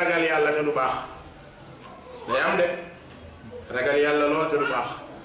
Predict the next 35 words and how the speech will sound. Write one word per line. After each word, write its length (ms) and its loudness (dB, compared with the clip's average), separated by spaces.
Bëgg 240 2
Yàlla 340 2
te 100 -6
du 80 -2
baax. 220 -6
Gis 100 0
nga 140 4
ragal 280 4
Yàlla, 280 4
bëgg 180 2
Yàlla, 260 2
kenn 260 2
doom 380 4
nga 140 4
koy 120 2
gunge 300 4
pour 140 4
mu 100 4
mën 180 4
a 80 4
baax, 220 4
mooy 200 2
Muhammad 540 2
ak 140 0
la 100 2
mu 100 0
gëm. 180 2
Sallallahu 240 0
alayhi 120 -2
wa 60 -2
sallam. 300 -4
Sunna. 340 4
Loo 340 4
ragal 380 2
Yàlla, 220 4